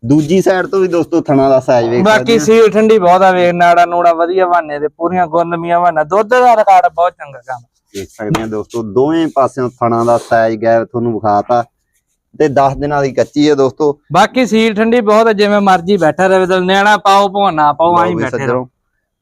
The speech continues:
Speaker 1: ਸੀਲ ਠੰਡੀ ਬਹੁਤ ਆ, ਪੰਜਾਬ ਵਾਲੀ ਜਰਸੀ ਆ ਦੋਸਤੋ, ਸੋਹਣੇ ਕੱਦ ਕਾਠ ਵਾਲੀ ਆ। ਫੇਸ ਬਿਊਟੀ ਤੁਹਾਨੂੰ ਵਿਖਾ ਦਿੰਨੇ ਆ, ਵੇਲ ਵੂਲ ਚੰਗੀ ਆ ਦੋਸਤੋ, ਬਿਲਕੁਲ ਨਿੱਕਾ ਕੰਨ ਆ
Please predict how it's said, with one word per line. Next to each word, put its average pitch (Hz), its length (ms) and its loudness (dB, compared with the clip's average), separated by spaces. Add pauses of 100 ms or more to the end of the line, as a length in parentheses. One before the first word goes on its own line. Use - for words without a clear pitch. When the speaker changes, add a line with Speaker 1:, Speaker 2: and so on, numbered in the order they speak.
(100)
Speaker 1:
ਸੀਲ 147 220 2
ਠੰਡੀ 156 300 0
ਬਹੁਤ 139 300 0
ਆ, 151 160 2 (360)
ਪੰਜਾਬ 143 400 2
ਵਾਲੀ 160 240 2
ਜਰਸੀ 143 400 0
ਆ 160 60 2
ਦੋਸਤੋ, 151 380 0
ਸੋਹਣੇ 226 320 -2
ਕੱਦ 160 240 -2
ਕਾਠ 151 280 0
ਵਾਲੀ 156 280 0
ਆ। 160 140 0 (420)
ਫੇਸ 147 220 0
ਬਿਊਟੀ 185 320 -2
ਤੁਹਾਨੂੰ 165 260 0
ਵਿਖਾ 123 300 0
ਦਿੰਨੇ 139 300 -2
ਆ, 156 100 -2 (1300)
ਵੇਲ 139 240 2
ਵੂਲ 160 260 -4
ਚੰਗੀ 147 380 -2
ਆ 147 60 2
ਦੋਸਤੋ, 143 380 -2
ਬਿਲਕੁਲ 175 380 -2
ਨਿੱਕਾ 160 320 0 (220)
ਕੰਨ 135 280 -2
ਆ 143 180 -2